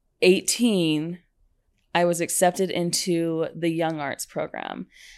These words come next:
as a singer-songwriter. Um, and it's actually a scholarship program, and they flew me out to Miami.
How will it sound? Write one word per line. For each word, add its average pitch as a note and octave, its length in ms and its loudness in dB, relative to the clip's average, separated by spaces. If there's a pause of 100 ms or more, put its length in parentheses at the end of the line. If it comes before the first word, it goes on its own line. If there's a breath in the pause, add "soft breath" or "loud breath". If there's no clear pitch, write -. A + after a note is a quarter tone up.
as E3 200 0
a E3 60 -4
singer-songwriter. - 1000 -8 (340 loud breath)
Um, F3 240 0
and D#3+ 160 -2
it's - 100 -6
actually F#3 320 -2
a E3+ 40 -4
scholarship F3 680 2
program, E3 560 -2
and D#3+ 160 -2
they D#3+ 80 -4
flew G3+ 300 0
me G#3+ 120 0
out G#3 160 2
to A3+ 120 -2
Miami. F3 720 -2